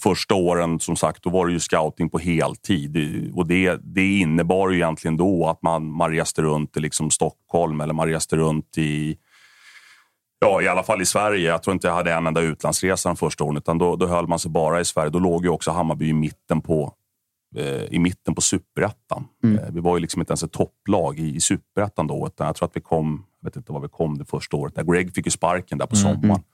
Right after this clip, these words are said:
Speaker 2: Det är väldigt lätt att glömma hur mycket som har hänt i tio år sportsligt.
Speaker 1: Ja,
Speaker 2: Eh, liksom. Och jag
Speaker 1: det
Speaker 2: tänker att det måste ha påverkat extremt mycket för er som jobbade i klubben under de tio åren.
Speaker 1: Ja, det har det gjort. Eh, det kanske inte är jättemånga kvar, eh, men, men, eh,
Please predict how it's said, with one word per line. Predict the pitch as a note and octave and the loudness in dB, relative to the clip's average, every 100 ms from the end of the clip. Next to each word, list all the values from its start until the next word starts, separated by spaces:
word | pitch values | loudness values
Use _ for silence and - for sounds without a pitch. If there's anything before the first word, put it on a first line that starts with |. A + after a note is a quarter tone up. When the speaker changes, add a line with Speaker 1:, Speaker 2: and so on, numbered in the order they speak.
| - | -2
Speaker 2:
Det | A2+ | 2
är | |
väldigt | A#2+ B2+ | 2 2
lätt | D3 B2+ | 0 0
att | |
glömma | A#2+ A#2+ B2 C#3 | 2 2 2 2
hur | C#3+ | 2
mycket | C3+ | 2
som | A#2 | 2
har | A2 | 2
hänt | G#2+ G#2 | 2 0
i | A2 A2+ | 0 0
tio | - A#2 A2 | 0 2 4
år | G#2 G2+ | 4 2
sportsligt. | - A2+ - - B2+ A#2 - | -2 -2 0 0 2 0 2
Speaker 1:
Ja, | F2+ B2 | 4 6
Speaker 2:
Eh, | A2+ G2+ | 6 4
liksom. | G#2+ A2+ | 4 4
Och | A#2+ | 4
jag | G#2 | 6
Speaker 1:
det | |
Speaker 2:
tänker | C3+ - | 6 4
att | C3 | 4
det | |
måste | B2 B2 - | 2 2 0
ha | |
påverkat | - C3 A#2 A2 A2 | 0 0 2 0 -2
extremt | A2 - - C#3+ B2 | -2 0 2 2 2
mycket | B2 A2 | 2 2
för | A2 | 2
er | G2+ | 2
som | A2 G#2 - - | 0 -2 -4 2
jobbade | B2+ A2 B2+ | 2 4 2
i | A#2+ | 2
klubben | G#2+ F#2 G2+ | 2 2 2
under | G2+ | 4
de | G2 F#2+ | 4 2
tio | F#2+ F#2+ F#2 | 0 -2 0
åren. | F#2 A2+ - | 0 -2 2
Speaker 1:
Ja, | G#2+ G#2 G#2+ | 6 8 6
det | G2 | 4
har | G2 | 2
det | G2+ | 2
gjort. | F#2+ D#2+ - - - - | 2 0 -4 -8 -8 -4
Eh, | F#2 F2+ E2+ | 0 0 -2
det | - - - | -6 -8 -2
kanske | - F2+ G#2 | 0 2 0
inte | E2+ F2+ | 2 2
är | F2+ | 4
jättemånga | F#2 - - F#2 F#2 F2 | 2 0 0 2 2 0
kvar, | - G2+ F#2+ C#2+ D2+ - - | 2 0 2 0 -4 -8 -4
eh, | F2+ E2 E2 D#2+ | 0 2 0 0
men, | F2 E2+ E2 | 0 -2 -2
men, | F2 E2+ | 0 0
eh, | E2+ E2+ E2 D#2+ E2 | 0 0 0 -2 -4